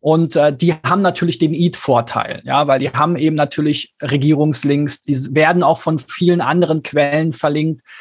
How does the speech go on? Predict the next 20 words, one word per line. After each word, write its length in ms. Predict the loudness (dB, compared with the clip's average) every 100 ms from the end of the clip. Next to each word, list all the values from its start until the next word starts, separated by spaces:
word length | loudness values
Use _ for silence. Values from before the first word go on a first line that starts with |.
| -20 _ -6
Das 80 |
heißt, 240 | -2 -2 2
da 200 | 2 2
ist 80 | 0
sicherlich 420 | 0 0 -2 0
auch 240 | 0 0
das 240 | -2 -2 -2
Thema 480 | -2 0 0 0 -4
E 120 | -4
A 120 | -2 -2
T 440 | 0 2 2 0 _ _ _
und 260 | -6 -4 0
auch 300 | 0 0 -8 _ _
das 240 | -4 -4 0
Linkprofil 920 | 4 4 4 0 0 0 2 2 -2 _ _ -6
sehr 280 | 0 2 0
schwer 640 | -4 -4 0 2 2 0
zu 180 | -6 -6
schlagen 920 | -4 0 2 2 2 0 -2 -2 -4
gegenüber, 540 | -2 -2 0 0 2